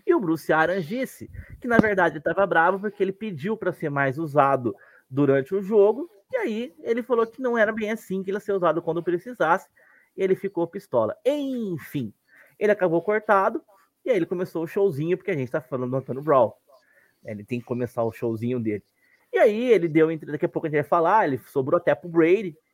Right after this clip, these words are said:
né? O Brady que defendeu ele, disse que deveria ver o que aconteceu, que o time tinha que acolher ele, mas sobrou ele também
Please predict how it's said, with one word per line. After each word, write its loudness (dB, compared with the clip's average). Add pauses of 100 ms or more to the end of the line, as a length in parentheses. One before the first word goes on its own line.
né? -2
O 0
Brady 2
que -6
defendeu 0
ele, 2
disse -8
que -12
deveria 2
ver 0
o 0
que -12
aconteceu, 2 (480)
que -6
o -12
time -4
tinha -4
que -2
acolher 0
ele, 4
mas -10 (320)
sobrou 0
ele -2
também -4